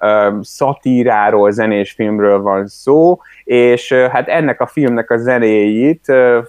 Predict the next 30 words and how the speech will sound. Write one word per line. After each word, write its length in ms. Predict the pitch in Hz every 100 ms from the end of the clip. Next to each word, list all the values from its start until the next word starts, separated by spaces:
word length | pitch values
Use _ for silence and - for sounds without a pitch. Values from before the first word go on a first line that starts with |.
| _ -
fogjuk 400 | 127 131 104 -
hallgatni, 420 | 135 139 123 117
amelyek 340 | 113 104 98
természetesen 640 | - 117 104 - 107 113 117
Hobo 300 | 139 113 101
Blues 300 | 107 110 98
Band 340 | 104 107 101 87
számok, 520 | - 127 143 151 -
és 140 | 123 -
érdekes 460 | 143 117 - -
módon 360 | 143 135 120 117
maga 340 | 139 151 123
a 100 | 113 -
filmzene, 760 | 131 117 110 113 123 139 151 _ - _ _ -
az 180 | 110
tudtommal, 840 | - 151 - 113 110 117 131 143 135 - -
ö, 320 | 110 117 117 -
a 80 | -
film 300 | 147 135 117
bemutatója 760 | 131 117 113 117 107 107 107
után 640 | - 123 - 113 110 107
jóval, 760 | 104 139 127 92 87 82 101 147
tehát 200 | 113 101
még 120 | 95
a 300 | 98 98 98
kilencvenes 540 | - 123 104 - 98 -
években 380 | 107 95 101 95
jelenhetett 760 | 98 92 90 87 90 - 90
meg 280 | 101 92 92
hanghordozón, 1200 | - - 104 95 - 110 131 147 165 151 139 131